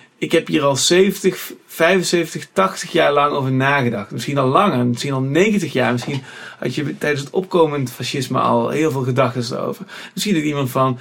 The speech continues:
"Nou, ik heb daar negentig jaar over nagedacht. En dit is voor het eerst dat ik door de ogen van kon kijken. Want het is een personage van vlees en bloed. En nou begrijp ik dat het een, een mens is geweest, zoals ik ook een mens ben, met al zijn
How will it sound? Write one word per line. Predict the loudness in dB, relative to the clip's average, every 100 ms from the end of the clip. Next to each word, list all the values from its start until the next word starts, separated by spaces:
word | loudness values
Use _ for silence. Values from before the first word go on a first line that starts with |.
| -8 -2
"Nou, | 0 0
ik |
heb | -2
daar | -2
negentig | 0 2 2 2
jaar | 2 2
over | 2 2
nagedacht. | 2 2 2 0 -4 -14 -14
En | 0
dit | 4 4
is | 4
voor | 0
het | -6 -4
eerst | 2 6 6 2 -2 -12 -12
dat | -6 -2
ik |
door | -2
de | 0 6
ogen | 8 8 4
van | 4 6 6
kon | 2 2
kijken. | 2 2 2
Want | 2
het | 4
is | 2
een |
personage | 0 0 2 2 2
van | 0
vlees | 2 2
en | 2
bloed. | 2 2 2
En |
nou | 4 4
begrijp | 4 2 2 2
ik |
dat | 0 -2
het | -4
een, | -2 -4 -6 -20 -20 _
een | -6 -2
mens | 2 4 4 2
is | -2
geweest, | 0 0 2 0
zoals | -2
ik | 2
ook | 2 4
een | 4
mens | 4 2
ben, | 2 2
met | 0
al | 2 2 2
zijn | 0 -4